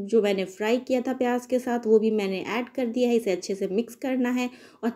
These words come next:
तीन से चार मिनट तक मीडियम to लो फ्लेम पे इन्हें कुक करना है। तीन से चार मिनट के बाद आप देखिएगा बिल्कुल भी ऑयल जो है ना ऊपर सरफेस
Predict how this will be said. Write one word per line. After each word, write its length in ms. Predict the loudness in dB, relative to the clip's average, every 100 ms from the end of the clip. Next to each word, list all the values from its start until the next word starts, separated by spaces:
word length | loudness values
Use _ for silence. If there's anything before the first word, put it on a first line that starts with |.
| 6
तीन 200 | 8 8
से 120 | 4
चार 240 | 0 0 2
मिनट 260 | 2 0
तक 100 | -2 0
मीडियम 400 | 0 2 0 2
to 80 |
लो 180 | 4 4
फ्लेम 280 | 4 2 2
पे 120 | 2
इन्हें 220 | 0 -4
कुक 240 | -8 -12 -6
करना 260 | -4 -2 -2
है। 160 | -2 -4 -10 -20 -20 4
तीन 140 | 6
से 100 | 6 2
चार 280 | -2 0
मिनट 240 | 0 0 0
के 80 | 0
बाद 200 | 0 0
आप 80 | 2
देखिएगा 400 | 2 2 0 2
बिल्कुल 280 | 2 2 0
भी 180 | 0 2
ऑयल 240 | 2 4
जो 100 | 4
है 120 | 2
ना 180 | 0 0 -4
ऊपर 220 | -2 -4
सरफेस 600 | -4 -2 -2 0 0 -2